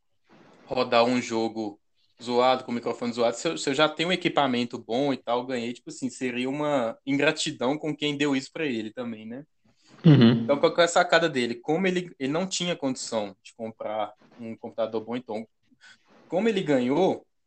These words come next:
Speaker 1: aí ele mudou o foco dele. Aí ele começou a fazer gameplay em, em, em alta qualidade, começou a rodar jogos, é, atuais, começou a fazer coisa, é, ele mudou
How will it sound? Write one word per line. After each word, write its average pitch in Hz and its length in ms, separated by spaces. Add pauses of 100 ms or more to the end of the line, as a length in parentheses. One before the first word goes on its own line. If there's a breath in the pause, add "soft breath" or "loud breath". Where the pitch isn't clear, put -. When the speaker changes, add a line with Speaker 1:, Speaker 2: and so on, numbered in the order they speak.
(420)
Speaker 1:
aí 131 200
ele 139 340
mudou 147 600
o 160 40
foco 143 320
dele. 131 460 (260)
Aí 110 140
ele 120 120
começou 156 380
a - 20
fazer 131 680
gameplay 117 640
em, 113 260 (280)
em, 95 80 (340)
em 117 80
alta 107 240
qualidade, 123 720
começou 120 320
a 113 40
rodar 117 340
jogos, 113 840
é, 110 120
atuais, 117 880
começou 113 340
a 120 60
fazer 131 600
coisa, 156 520 (640 soft breath)
é, 117 480
ele 120 260
mudou 170 640